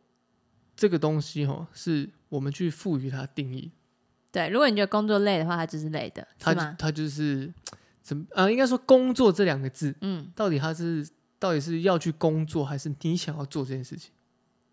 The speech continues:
Speaker 2: 嗯。
Speaker 1: 嗯。
Speaker 2: 就是你的定义是什么？
Speaker 1: 你为了生存而做，那这绝对是工作嘛。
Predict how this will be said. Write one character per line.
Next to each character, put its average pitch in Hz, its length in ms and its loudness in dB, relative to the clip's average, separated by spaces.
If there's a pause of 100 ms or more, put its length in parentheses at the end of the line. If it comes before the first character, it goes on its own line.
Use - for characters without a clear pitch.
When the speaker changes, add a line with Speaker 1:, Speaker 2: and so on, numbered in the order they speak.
(600)
Speaker 2:
嗯。 165 240 -8 (460)
Speaker 1:
嗯。 135 220 -4 (180)
Speaker 2:
就 233 100 -2
是 254 140 4
你 180 80 -2
的 180 100 0
定 220 300 0
义 208 80 0
是 208 140 0
什 170 180 -6
么？ - 160 -16
Speaker 1:
你 160 100 8
为 269 140 10
了 226 100 8
生 208 240 4
存 160 200 0
而 135 120 0
做， 139 400 -2 (100)
那 156 120 -2
这 147 140 -4
绝 131 200 -6
对 139 160 -4
是 131 280 -6 (280)
工 165 240 -10
作 131 200 -4
嘛。 160 80 -16